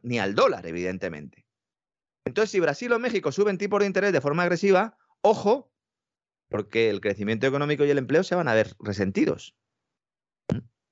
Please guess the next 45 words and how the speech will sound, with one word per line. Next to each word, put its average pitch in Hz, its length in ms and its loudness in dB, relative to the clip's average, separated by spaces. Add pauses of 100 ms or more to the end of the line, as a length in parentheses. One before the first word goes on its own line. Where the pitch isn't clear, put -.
(640)
Y 170 120 6
ojo, 226 320 4
porque 135 220 0
en 135 40 0
estos 175 220 -2
países 196 340 0
se 165 60 -8
juegan 165 240 0
mucho 180 420 -4
los 117 120 -4
dos 139 120 -4
principales 120 420 -2
bancos 98 260 -4
españoles. 101 600 -4
He 110 80 0
dicho 135 220 2
Brasil 135 280 2
y 139 60 2
México, 175 400 0
Brasil 120 300 -2
y 123 40 2
México, 139 460 0
Santander 104 560 0
y 151 60 0
B 160 80 4
B 127 120 4
V 85 200 2
A. - 180 -4 (1600)
A 120 100 0
los 123 100 0
cuales, 175 240 2
por 123 160 -4
un 139 80 -4
lado, 160 160 0
les 107 140 -2
viene 135 220 -2
bien 151 160 2
estas 117 200 -4
subidas, 139 420 0
porque - 280 -10
pueden 104 240 -2
ganar 110 280 0
más 107 200 -2
dinero 123 300 0
prestando 104 600 -4